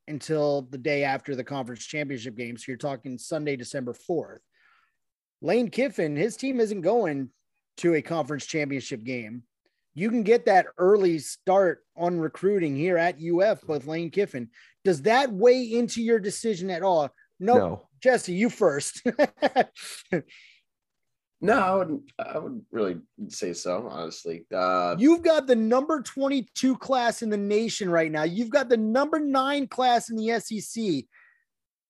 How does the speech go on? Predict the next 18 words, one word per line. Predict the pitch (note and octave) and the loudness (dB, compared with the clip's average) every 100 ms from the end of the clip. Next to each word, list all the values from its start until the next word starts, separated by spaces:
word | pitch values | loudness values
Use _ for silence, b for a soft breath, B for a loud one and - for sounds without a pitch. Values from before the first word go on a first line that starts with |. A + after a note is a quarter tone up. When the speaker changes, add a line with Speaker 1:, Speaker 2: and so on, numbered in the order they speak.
| _ _ _ _ - | _ _ _ _ 0
Speaker 1:
That's | B3+ C#4+ - | 2 2 0
gotta | D4 D4+ D4 | -2 2 0
be, | A3 B3 A3+ A3 G3 | 0 -2 -2 -4 -2
that's | B3+ C4 | -2 -2
gotta | D4+ C#4+ C#4 | 0 2 2
mean | B3 A3+ | 0 -2
something. | - B3+ G#3 F#3 C3+ B2 | -2 -2 -2 -4 -4 0
That | C4 D4+ | 2 4
is | C4+ | 4
Speaker 2:
It, | C4+ | 2
it | - | 4
Speaker 1:
detrimental | B3 C4 B3+ A#3 B3 B3+ A3+ F#3+ | 4 6 4 4 2 2 2 0
to | G3 F#3 | 2 2
a | |
program. | E3+ F3+ D#3+ C3+ C3+ A#2+ A#2+ G#2+ B2+ | 4 4 4 4 -2 -4 -8 -10 -4
Speaker 2:
It, | A#2+ C3+ - A2+ - | 0 0 2 -2 4
it | C3 - | 2 2
does. | - F2+ G#1+ - - | 0 0 0 -8 -18